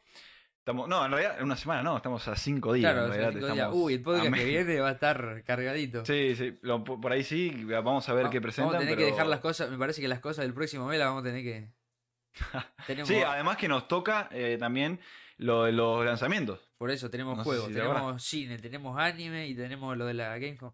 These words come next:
Speaker 2: Tenemos unas bandas
Speaker 1: Lo de la
Speaker 2: de
Speaker 1: Gamescom, sí. Habrá que ver qué onda la Gamescom también.
Speaker 2: Sí, sí.
Speaker 1: Valheim, que sigue superando en ventas. Hablar un poquito al respecto de Valheim.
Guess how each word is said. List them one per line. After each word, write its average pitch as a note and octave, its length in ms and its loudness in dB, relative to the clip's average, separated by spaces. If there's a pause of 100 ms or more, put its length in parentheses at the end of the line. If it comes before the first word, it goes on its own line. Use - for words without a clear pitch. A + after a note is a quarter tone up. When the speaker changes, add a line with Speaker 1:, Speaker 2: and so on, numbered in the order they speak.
(460)
Speaker 2:
Tenemos A#2+ 240 -8
unas G#2+ 140 -10
bandas B2 220 -4
Speaker 1:
Lo A2+ 60 4
de A2+ 40 4
la A#2+ 60 4
Speaker 2:
de B2 100 0
Speaker 1:
Gamescom, A2 220 -12
sí. B2 160 -12 (420)
Habrá A2+ 240 0
que A#2 80 -2
ver A#2+ 160 0
qué A#2+ 60 -2
onda A#2+ 160 0
la A2 80 2
Gamescom G#2+ 280 -4
también. G#2 360 -12
Speaker 2:
Sí, A2 260 -14
sí. G2+ 140 -16 (720)
Speaker 1:
Valheim, E3 640 0
que C3 100 0
sigue E3+ 220 -2
superando D#3 580 2
en D3 100 2
ventas. F3 600 2
Hablar C3+ 260 2
un B2+ 80 2
poquito C3 380 0
al B2+ 80 4
respecto B2+ 720 0
de B2 100 4
Valheim. G#3 600 2